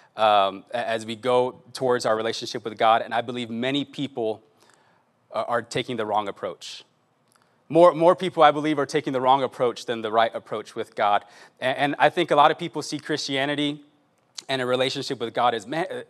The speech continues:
as something like this, like, "Man, this is something I have to endure,"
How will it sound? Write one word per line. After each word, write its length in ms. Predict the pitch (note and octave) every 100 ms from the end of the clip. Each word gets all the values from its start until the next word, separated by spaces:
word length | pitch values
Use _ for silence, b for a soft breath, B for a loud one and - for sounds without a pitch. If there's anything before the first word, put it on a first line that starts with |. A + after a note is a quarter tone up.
| A#2+ A#2+
as 160 | A#2
something 320 | - C3+ C#3
like 160 | B2 G#2
this, 240 | A2+ G#2
like, 120 | G#2+ B2+
"Man, 340 | D#3+ D#3+ D3+ b b b b b b b _ _ _
this 160 | D3+
is 80 | F3
something 240 | F3+ E3+ D3+
I 100 | B2
have 300 | C#3+ C#3 -
to 140 | C#3
endure," 580 | A#2+ G#2+ A2 B2 G#2+